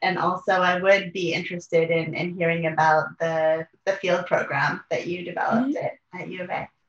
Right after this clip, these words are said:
Speaker 2: I think it really, the interest in science started in my childhood. I'm not trained as a scientist, but I grew up in a, in a New England family where we had lots of books, and we also did a lot of work in the yard with gardens and, and building stone walls and going up into the woods and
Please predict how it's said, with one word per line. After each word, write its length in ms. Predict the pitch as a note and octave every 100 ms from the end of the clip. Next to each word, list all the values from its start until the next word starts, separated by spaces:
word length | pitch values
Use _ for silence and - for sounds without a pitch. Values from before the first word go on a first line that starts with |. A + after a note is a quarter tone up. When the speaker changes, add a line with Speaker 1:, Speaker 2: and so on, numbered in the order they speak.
| _ _ _ _ _ - - _ E4+
Speaker 2:
I 120 | F#4+
think 240 | A4 A4
it 80 | F#4+
really, 360 | E4+ E4+ D#4+ D#4
the 160 | D4
interest 300 | D4+ E4 E4+
in 140 | E4 C#4+
science 420 | C#4+ C#4 C#4 C4
started 340 | - B3+ C4 B3
in 40 |
my 160 | A3+ A3
childhood. 540 | B3+ A#3+ C4+ C4+ G3+
I'm 160 | G#3 B3
not 240 | C4 C4
trained 400 | - B3+ C4 B3+
as 100 | A#3
a 80 | F#3+
scientist, 800 | - A3+ B3+ C4 G#3 G3 A3+ A#3
but 180 | A3+
I 100 | A3
grew 280 | G#3+ B3+ B3+
up 240 | A#3 A#3+ A3
in 100 | G#3+
a, 180 | G#3 -
in 100 | A#3
a 60 | A3
New 180 | G#3+ A3
England 360 | A3+ A3 G#3+
family 480 | A#3+ A#3+ B3+ A#3+ G#3
where 600 | G#3 G#3+ G#3 G3+ G#3 - - -
we 140 | C#4
had 100 | D#4
lots 380 | A3+ A3+ B3+ -
of 160 | C4 -
books, 480 | F#3+ F#3+ - - - D4+
and 240 | C4+ C4+
we 140 | B3+
also 560 | B3+ C#4 C4 G#3+ G#3+ G#3
did 320 | G#3+ B3+ B3+
a 40 | A#3+
lot 240 | A3+ A#3+
of 120 | A3+
work 280 | G#3 A3 A3
in 80 | G3+
the 100 | F#3+
yard 540 | G3 G#3+ G3 F#3+ G#3
with 220 | G#3+ G3
gardens 560 | G#3 G#3 G#3+ G#3+ G#3+ G3+
and, 320 | F#3 F3+ F3+
and 300 | G3 G3 F#3+
building 280 | A3+ G#3+ G#3
stone 360 | - G3+ G#3 F#3+
walls 340 | F#3+ G3+ G#3
and 140 | G3+
going 240 | G3 G#3+ A3
up 100 | G#3+
into 140 | G#3+
the 80 | G3+
woods 320 | F#3 G3+ F#3+
and 160 | G3+